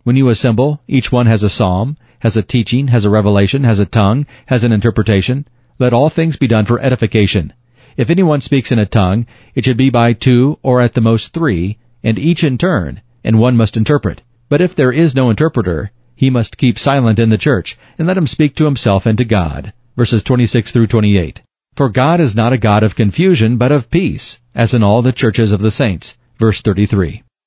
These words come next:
In those days, many people in the churches were speaking in languages that were unrecognizable to others, and therefore Paul says they were useless in the church because the speaker could not edify others with his speech.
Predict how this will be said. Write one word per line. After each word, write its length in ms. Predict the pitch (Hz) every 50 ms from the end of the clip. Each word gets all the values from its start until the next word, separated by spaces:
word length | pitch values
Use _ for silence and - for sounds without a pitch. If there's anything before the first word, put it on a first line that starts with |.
| _ _ _ _ -
In 120 | - 151 151
those 240 | 190 202 214 156
days, 320 | 120 127 120 131 156 135 139
many 140 | 143 135 120
people 340 | - 127 117 - 123 120
in 100 | 117 110
the 80 | 107 104
churches 380 | - - 123 113 - 139 127 117
were 120 | 113 113
speaking 400 | - - - 180 175 - 165 131
in 120 | 117 107
languages 500 | 110 110 110 98 110 113 117 147 156 143
that 120 | 131 123 120
were 160 | 120 120 -
unrecognizable 800 | - 135 123 123 123 - - 110 107 110 113 101 107 98 104 98
to 140 | 101 104 120
others, 380 | 139 120 98 101 117 131 - - _ _ _ -
and 100 | 151 160
therefore 320 | 175 160 - 151 143 131
Paul 220 | - 131 127 131 127
says 300 | - - 120 120 113 104
they 100 | 120 117
were 120 | 113 113
useless 600 | 104 101 139 175 170 - 104 107 110 110 - -
in 160 | - - 131
the 80 | 123 120
church 400 | - - 113 110 127 - - - _ _ _ _ -
because 300 | - 127 - 151 135 -
the 140 | - 131 117
speaker 360 | - - 131 120 107 135 147
could 200 | - - 143 127
not 200 | 123 120 123 - -
edify 380 | 143 170 180 - - 104 95
others 380 | 95 - 120 107 107 113 113 -
with 140 | 113 107 -
his 140 | 131 127 -
speech. 500 | - 196 196 135 82 - - - -